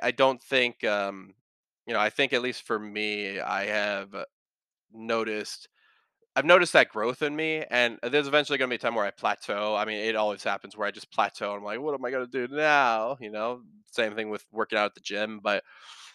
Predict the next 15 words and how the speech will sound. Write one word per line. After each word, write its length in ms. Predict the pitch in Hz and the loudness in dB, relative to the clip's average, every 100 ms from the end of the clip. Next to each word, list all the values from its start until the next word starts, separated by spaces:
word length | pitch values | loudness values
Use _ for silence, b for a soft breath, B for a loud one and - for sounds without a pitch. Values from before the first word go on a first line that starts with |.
| B B - | B B 2
I 80 | 123 | 2
me, 80 | - | 4
I 60 | 127 | 4
mean, 180 | 127 120 | 4 4
I 80 | 127 | 4
think 180 | 151 139 | 4 2
just 160 | 131 - | -2 -4
keeping 240 | 131 135 | -4 2
that 160 | 120 107 | 6 6
hunger 280 | 117 117 110 | 4 2 2
alive 460 | 104 101 104 104 101 | 2 2 4 2 -2
i-, 20 | 101 90 | -8 -8
is, 500 | 98 98 101 - - _ | -10 -10 -12 -18 -20 _
is, 600 | 107 104 101 - - - - | -8 -8 -10 -14 -14 -16 -10
uh, 160 | 55 | -10